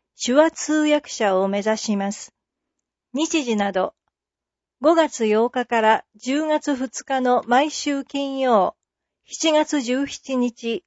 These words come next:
八月十四日を除く。一、午後二時から四時。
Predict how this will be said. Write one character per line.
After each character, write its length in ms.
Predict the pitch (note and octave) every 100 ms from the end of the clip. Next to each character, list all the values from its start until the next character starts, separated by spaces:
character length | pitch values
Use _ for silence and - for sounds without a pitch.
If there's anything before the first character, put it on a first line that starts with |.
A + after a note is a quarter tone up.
| _
八 260 | B3 A#3+
月 320 | D#4 D4+ D4 C4+
十 260 | D4+ C4
四 200 | G3+ G3+ -
日 200 | A#3 A3+
を 100 | A3
除 320 | G3+ G#3 G#3+
く。 280 | - G#3 G#3 - _ _ _ _ _ _ _
一、 480 | A#3 A#3+ - C#4 - _ _ _ _
午 180 | B3 E4
後 140 | C#4 A#3+
二 160 | D#4
時 100 | D4
か 160 | - G3+
ら 140 | F#3+
四 180 | G3+ A#3
時。 300 | G#3 F#3+